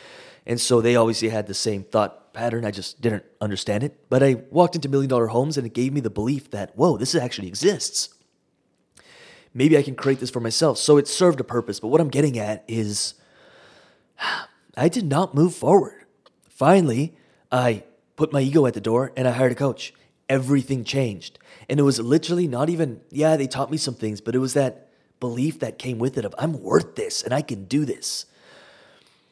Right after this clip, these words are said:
And long story short, I've had a coach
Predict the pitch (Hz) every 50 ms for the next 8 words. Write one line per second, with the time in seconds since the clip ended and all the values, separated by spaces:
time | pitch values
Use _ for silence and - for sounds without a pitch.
0 | _ _ _ _ _ _ _ _ _ _ _ _ _ _ - 135 131 131 127 123
1 | 113 104 - 71 120 139 143 135 - - 135 131 120 - - 131 127 120 123 -
2 | - - _ _ _ - 120 120 113 - - - - - 123 135 120 113 92 -
3 | - 127 123 123 -